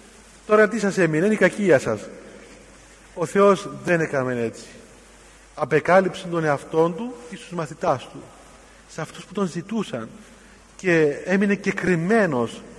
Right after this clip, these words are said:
από τα όματα αυτών που δεν τον ζητούσαν.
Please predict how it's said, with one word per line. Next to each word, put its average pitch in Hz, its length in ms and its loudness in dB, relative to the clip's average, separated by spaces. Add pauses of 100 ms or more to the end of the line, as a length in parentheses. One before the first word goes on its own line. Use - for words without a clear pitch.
(380)
από 165 260 -4
τα 170 120 2
όματα 170 440 4
αυτών 165 260 -6
που 156 120 -8
δεν 185 180 -2
τον 139 220 -6
ζητούσαν. 123 560 -10